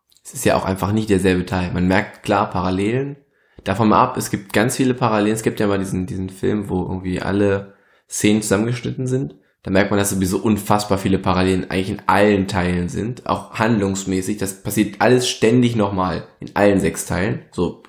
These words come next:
verschiedene Elemente. Aber, ähm, das ist ja trotzdem komplett anders aufgemacht. Also allein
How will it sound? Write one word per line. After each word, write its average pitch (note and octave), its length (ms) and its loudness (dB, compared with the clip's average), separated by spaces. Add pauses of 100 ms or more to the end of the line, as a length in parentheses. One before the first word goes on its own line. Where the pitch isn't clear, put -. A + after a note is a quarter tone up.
(140)
verschiedene F#2+ 360 -2
Elemente. G2 560 -4 (680)
Aber, F2 480 2
ähm, E2 340 -2 (420)
das F#2+ 160 -2
ist - 420 -4 (260)
ja G2+ 120 4
trotzdem A#2 320 0
komplett B2 340 0
anders F#2 200 -2
aufgemacht. - 560 -2 (920)
Also - 180 -2
allein F2+ 540 0